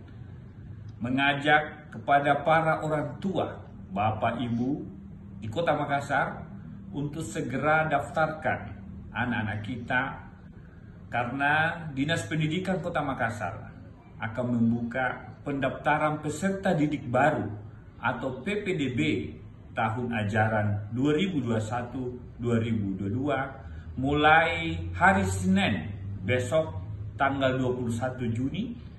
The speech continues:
sampai tanggal dua puluh lima Juni, melalui jalur sonasi.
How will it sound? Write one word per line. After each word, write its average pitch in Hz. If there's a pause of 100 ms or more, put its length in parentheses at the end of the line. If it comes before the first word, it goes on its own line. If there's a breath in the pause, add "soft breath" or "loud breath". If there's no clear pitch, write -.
(120 loud breath)
sampai 160
tanggal 135
dua 131
puluh 131 (160)
lima 151
Juni, 110 (560)
melalui 117
jalur 117
sonasi. -